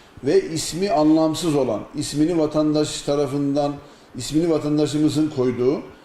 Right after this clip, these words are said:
e, eserlere, e, yeniden isimler, e, koyalım. Ve bu isimleri tespit ederken sizlerin görüşlerini almak istiyoruz. Eserlere hangi isimler konulmalı?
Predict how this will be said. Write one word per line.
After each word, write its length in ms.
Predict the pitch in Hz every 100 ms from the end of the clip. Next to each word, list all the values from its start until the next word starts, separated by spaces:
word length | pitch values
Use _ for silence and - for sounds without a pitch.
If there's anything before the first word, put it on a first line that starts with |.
| - - - -
e, 260 | 120 120 120
eserlere, 680 | 156 190 190 147 135 139 - - - - -
e, 40 | -
yeniden 500 | 123 151 196 170 202
isimler, 500 | 180 - 170 170 139 120
e, 280 | 113 110 104 101
koyalım. 340 | 120 110 98 85 - - - - - -
Ve 140 | 139 175
bu 40 |
isimleri 520 | 214 151 185 180 170
tespit 360 | 165 156 156 156
ederken 460 | 160 180 147 135 151 - - - -
sizlerin 480 | - 165 165 180 165
görüşlerini 540 | 156 156 143 151 160
almak 300 | 139 120 113
istiyoruz. 460 | - - 107 95 101 - - - - - - -
Eserlere 500 | 143 180 180 175 190
hangi 340 | 175 196 190
isimler 540 | 151 131 127 120 113 110
konulmalı? 440 | 107 104 101 95